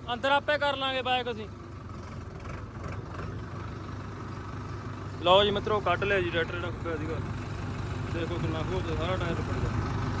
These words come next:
ਜ਼ੋਰ ਤਾਂ ਬਹੁਤ ਮਾਰਦਾ, ਜ਼ੋਰ ਕਿੰਨਾ, ਕੋਈ ਗੱਲ ਨਹੀਂ। ਪਰ ਜਿਹੜੀ ਗੱਲ ਆ, ਟਾਇਰ ਛੋਟੇ ਆ, ਉਹ ਵਿੱਚ ਤਾਂ ਜਾਂਦੇ ਆ, ਜਿਵੇਂ ਇਹਦੇ ਵੀ ਸੋਲਾਂ ਦੇ ਆ,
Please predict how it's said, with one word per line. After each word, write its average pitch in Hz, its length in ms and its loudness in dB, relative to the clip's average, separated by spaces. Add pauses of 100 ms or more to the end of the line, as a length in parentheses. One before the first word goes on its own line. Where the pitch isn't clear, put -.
(1800)
ਜ਼ੋਰ 214 300 12
ਤਾਂ 240 160 12
ਬਹੁਤ 185 280 12
ਮਾਰਦਾ, 214 280 12
ਜ਼ੋਰ 202 280 8
ਕਿੰਨਾ, 208 200 6
ਕੋਈ 190 300 8
ਗੱਲ 196 180 8
ਨਹੀਂ। 175 120 6 (920)
ਪਰ 196 140 8
ਜਿਹੜੀ 233 180 6
ਗੱਲ 226 140 8
ਆ, 220 40 8
ਟਾਇਰ 202 340 10
ਛੋਟੇ 196 340 10
ਆ, 185 60 12
ਉਹ 202 120 12
ਵਿੱਚ 190 180 10 (100)
ਤਾਂ 202 100 12
ਜਾਂਦੇ 151 360 8
ਆ, - 20 10
ਜਿਵੇਂ 180 220 10
ਇਹਦੇ 185 140 10
ਵੀ - 120 10
ਸੋਲਾਂ 170 340 10
ਦੇ 175 140 8
ਆ, 170 40 10